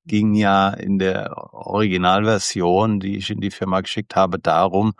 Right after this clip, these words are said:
äh, äh, die Mobber bloßzustellen, auch die, die sich angeschlossen haben. Äh, das Ganze macht man natürlich schon so ein bisschen wie Satire.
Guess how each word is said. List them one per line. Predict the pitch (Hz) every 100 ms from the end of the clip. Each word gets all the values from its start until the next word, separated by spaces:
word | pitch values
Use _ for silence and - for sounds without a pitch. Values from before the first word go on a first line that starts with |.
| - - - - _ -
äh, | 95
äh, | 95 95 92 92 92 - 90 92 95 98 98 101
die | 95
Mobber | 90 90 98
bloßzustellen, | - 87 107 - - 123 - - 113 123 135 127 117
auch | - 95 -
die, | 110 98
die | 101
sich | - 95
angeschlossen | 98 101 - 104 107 - 95
haben. | 90 90 107 117 - - - _ -
Äh, | 101 98
das | 95 -
Ganze | 92 98 104 113 104
macht | - 87 85 -
man | 107 107
natürlich | 107 104 110 98 -
schon | - 82 98
so | 101
ein | 101
bisschen | 107 - - 104 98
wie | 95 101
Satire. | 101 95 - 104 107 113